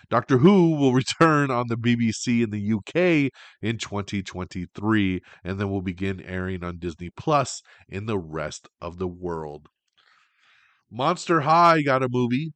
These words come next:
You might not have noticed, but it was on Paramount Plus, but it actually looked like it did pretty good on Paramount Plus. So a Monster High movie sequel is now in the works. So get ready, y'all. Uh, Reboot,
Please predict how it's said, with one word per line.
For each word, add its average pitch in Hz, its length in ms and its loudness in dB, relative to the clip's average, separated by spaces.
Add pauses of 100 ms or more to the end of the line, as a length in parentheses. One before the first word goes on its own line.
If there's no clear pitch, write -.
You 113 80 -10
might 117 220 -2
not 120 160 -2
have 110 100 -8
noticed, 131 540 -2
but 104 120 0
it 104 80 -2
was 98 140 -4
on 98 160 -6
Paramount 92 420 -6
Plus, 98 360 -4
but 101 200 -6
it 110 120 -6
actually 180 320 -4
looked 131 240 -6
like 131 180 -8
it 117 100 -6
did 139 220 -8
pretty 208 220 0
good 285 420 -4
on 113 160 -2
Paramount 101 460 -4
Plus. 123 320 -2 (340)
So 107 180 -2
a 101 60 0
Monster 117 400 -4
High 110 340 0
movie 120 360 -2
sequel 87 800 -2 (280)
is 101 280 -6
now 82 480 -10 (120)
in 78 260 -14
the 95 60 -8
works. - 580 -12 (760)
So - 160 -14
get 80 260 -10
ready, 73 380 -12
y'all. - 300 -18 (1600)
Uh, 120 260 2
Reboot, 147 560 4